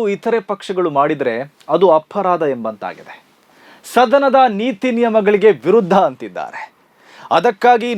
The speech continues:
ನೂರ ನಲವತ್ತಕ್ಕೂ ಹೆಚ್ಚಿನ ಸಂಸದರನ್ನ ಅಮಾನತು ಮಾಡ್ತಾರೆ. ಇದು ಬಿ ಜೆ ಪಿಯ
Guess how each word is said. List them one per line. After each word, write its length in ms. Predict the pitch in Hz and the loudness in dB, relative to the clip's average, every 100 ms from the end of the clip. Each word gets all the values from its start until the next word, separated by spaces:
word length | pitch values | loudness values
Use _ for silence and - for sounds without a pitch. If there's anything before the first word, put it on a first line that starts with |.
| 180 | 0
ನೂರ 240 | 208 226 226 208 | 2 4 4 4
ನಲವತ್ತಕ್ಕೂ 680 | 196 196 196 - 190 - 185 180 156 | 2 4 0 0 -6 -2 0 2 0
ಹೆಚ್ಚಿನ 340 | 156 - 165 151 - | -6 -6 -2 -4 -2
ಸಂಸದರನ್ನ 560 | 151 147 151 143 143 139 120 | -4 -2 0 0 2 0 2
ಅಮಾನತು 380 | 143 143 - 113 | 0 0 -4 -4
ಮಾಡ್ತಾರೆ. 400 | 92 92 78 - - _ _ _ _ _ _ - 135 | -4 -4 -12 -12 -16 _ _ _ _ _ _ -10 0
ಇದು 100 | 147 117 | 0 2
ಬಿ 120 | 165 185 | 0 2
ಜೆ 100 | 170 160 147 | 2 2 2
ಪಿಯ 140 | 131 | 2